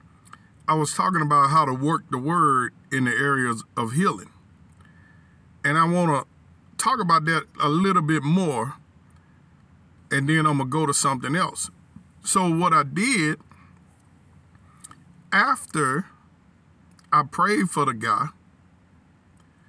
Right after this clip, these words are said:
when I got in my mail truck Saturday, I turned my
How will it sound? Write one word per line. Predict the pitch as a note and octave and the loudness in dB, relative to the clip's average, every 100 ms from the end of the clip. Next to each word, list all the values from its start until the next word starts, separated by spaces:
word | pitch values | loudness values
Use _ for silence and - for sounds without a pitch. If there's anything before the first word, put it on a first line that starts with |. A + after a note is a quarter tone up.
| _ _ _ _ | _ _ _ _
when | D3+ E3 | -2 0
I | E3+ | 2
got | F3+ F3 | 2 4
in | E3 | 4
my | D#3 | 2
mail | D#3 F3+ B3+ A3 | 2 2 2 0
truck | D#3+ F3+ - | 0 -2 0
Saturday, | - F#3 C#4 A#3 C#3 F3+ _ _ _ _ _ _ _ _ _ _ _ _ _ _ _ _ _ - | -2 -2 -2 -4 -4 -6 _ _ _ _ _ _ _ _ _ _ _ _ _ _ _ _ _ -2
I | A#3+ - | 0 0
turned | F3+ F3 E3+ E3 D3+ - _ _ _ _ _ _ _ _ _ _ _ _ _ _ - | 2 2 2 0 -2 -8 _ _ _ _ _ _ _ _ _ _ _ _ _ _ -6
my | D#3+ E3+ E3 C#3+ | 2 4 6 4